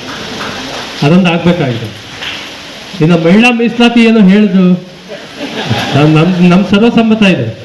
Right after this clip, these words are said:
ಯಾಕೆಂದ್ರೆ ನಮಗೂ ನಮ್ಮನೆಯಲ್ಲಿ ಭಯ ಇದೆ. ಒಂದು ಒಳ್ಳೆ ಕೆಲಸ ಆಗಲಿ ಅಂತ ಆಶಿಸ್ತೇನೆ. ಆ, ವಿಶೇಷವಾಗಿ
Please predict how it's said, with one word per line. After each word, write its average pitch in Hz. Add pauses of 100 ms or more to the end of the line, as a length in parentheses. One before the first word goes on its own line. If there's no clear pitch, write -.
(880)
ಯಾಕೆಂದ್ರೆ 190
ನಮಗೂ 214
ನಮ್ಮನೆಯಲ್ಲಿ 214
ಭಯ 175
ಇದೆ. 120 (1900)
ಒಂದು 156
ಒಳ್ಳೆ 180
ಕೆಲಸ 170
ಆಗಲಿ 165
ಅಂತ 160
ಆಶಿಸ್ತೇನೆ. 127 (1300)
ಆ, 139
ವಿಶೇಷವಾಗಿ 226